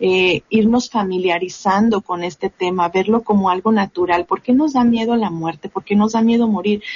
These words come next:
Porque sin duda nos da miedo enfrentar nuestra propia realidad, Julia.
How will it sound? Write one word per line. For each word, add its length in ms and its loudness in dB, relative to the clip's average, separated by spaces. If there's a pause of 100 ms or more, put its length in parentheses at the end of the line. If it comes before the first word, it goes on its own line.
(160)
Porque 220 0
sin 240 2
duda 200 2
nos 200 0
da 120 0
miedo 360 2
enfrentar 400 -2 (120)
nuestra 320 0
propia 340 -2
realidad, 600 -2
Julia. 360 -4